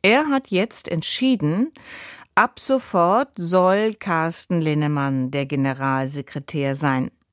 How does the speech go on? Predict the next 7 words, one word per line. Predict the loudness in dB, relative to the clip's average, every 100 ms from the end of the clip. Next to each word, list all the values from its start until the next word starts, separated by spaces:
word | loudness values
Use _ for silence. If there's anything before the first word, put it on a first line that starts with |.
| _ -2
Einen | 0 0 -2
Grund | 2 4 6 2 -4 -16 -8
dafür | -6 -6 -4 0 0 0 -4 -18 -4
hat | -2 -2 -2
Merz | -4 -2 -4 -6 -14 -6
nicht | 0 2 0 -4 -8
genannt. | -6 -6 -10 -16